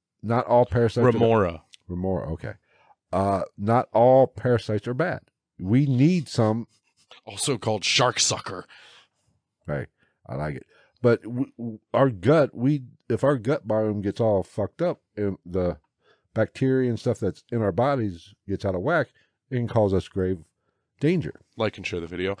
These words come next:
Speaker 2: Yeah.
Speaker 1: So we need things in our body that are other organisms.
Speaker 2: Fucking share the
Speaker 1: Just
Speaker 2: goddamn
Speaker 1: not,
Speaker 2: video.
Speaker 1: just not shitty par-, parasites. Now the question
Speaker 2: Shitty
Speaker 1: is,
Speaker 2: parasites, not in, uh,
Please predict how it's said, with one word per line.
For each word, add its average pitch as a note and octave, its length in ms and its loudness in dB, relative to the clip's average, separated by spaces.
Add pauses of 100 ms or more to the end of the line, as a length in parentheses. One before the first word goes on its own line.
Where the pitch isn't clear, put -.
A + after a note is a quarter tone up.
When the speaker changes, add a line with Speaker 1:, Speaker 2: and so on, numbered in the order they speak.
(140)
Speaker 2:
Yeah. A#2+ 300 0 (240)
Speaker 1:
So A#2+ 260 4
we C#3 220 4
need D3 400 2
things B2 420 0
in B2 100 2
our C3+ 120 2
body G2 320 2
that F#2 220 -2 (420)
are F2+ 300 -4
other G#2 160 -2
organisms. E2 640 -4
Speaker 2:
Fucking - 280 -20
share - 260 -18 (120)
the - 80 -20
Speaker 1:
Just A2 180 0
Speaker 2:
goddamn A2 160 2
Speaker 1:
not, G2 100 -2
Speaker 2:
video. - 160 -20 (160)
Speaker 1:
just A2 220 0
not G#2 140 0
shitty F#2 320 -2
par-, E2+ 200 -4 (120)
parasites. - 540 -8 (560)
Now A2+ 380 2
the G#2 100 -4
question C3 420 4
Speaker 2:
Shitty - 60 4
Speaker 1:
is, F#2 60 0
Speaker 2:
parasites, G#2 440 2
not G2+ 220 2
in, F#2+ 180 -6 (220)
uh, F2+ 260 -6